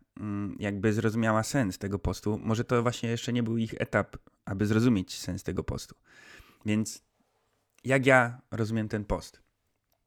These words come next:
Życie jest krótkie, generalnie. Z, z której strony by na to nie patrzeć, e, w co byśmy nie wierzyli,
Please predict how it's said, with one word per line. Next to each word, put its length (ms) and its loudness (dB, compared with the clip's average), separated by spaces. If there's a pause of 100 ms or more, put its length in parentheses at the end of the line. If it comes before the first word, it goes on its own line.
(680)
Życie 300 2
jest 180 4
krótkie, 460 0 (460)
generalnie. 540 -2 (1200)
Z, 300 -14 (140)
z 140 -6
której 240 8
strony 320 4
by 80 4
na 120 4
to 100 -4
nie 140 0
patrzeć, 720 2 (920)
e, 480 -2 (380)
w 140 -14
co 180 6
byśmy 260 4
nie 120 6
wierzyli, 640 6